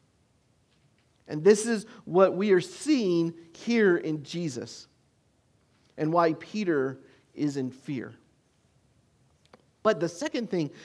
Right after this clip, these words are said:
that this teaches us about Jesus is that he wants to alleviate those fears in us because of what Jesus says to Peter, right? He says to him, "Do not be afraid." I mean, Jesus, what he's wanting to do in moments like these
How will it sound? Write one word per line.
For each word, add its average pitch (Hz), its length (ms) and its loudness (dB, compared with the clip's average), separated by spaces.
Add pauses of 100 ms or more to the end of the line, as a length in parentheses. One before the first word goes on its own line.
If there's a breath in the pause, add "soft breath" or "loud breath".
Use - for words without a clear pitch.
(120 loud breath)
that 175 120 -4
this 190 200 2
teaches 220 440 -2
us 170 200 0
about 156 340 0
Jesus 147 640 -4 (220 loud breath)
is 196 220 6
that 202 160 6
he 262 220 -2
wants 240 380 -2
to 226 180 0
alleviate 196 800 0
those 175 340 -4
fears 165 640 -2
in 135 160 -4
us - 320 -12 (720)
because 226 500 -4
of 185 140 -2
what 165 180 2
Jesus 170 380 -8
says - 200 -12
to 160 120 -18
Peter, 143 220 -10
right? 170 180 -4
He 175 140 -12
says 262 260 -12
to 202 100 -8
him, 165 80 -10 (360 soft breath)
"Do 233 200 -4
not 214 280 -8
be 170 160 -6
afraid." 175 640 -6 (760 soft breath)
I - 60 -6
mean, 214 220 0
Jesus, 294 520 -2
what 214 140 -4
he's 320 220 -4
wanting 247 340 -10
to 180 100 -20
do 214 220 -4
in 185 80 0
moments 196 340 -4
like 170 200 -4
these 185 240 -8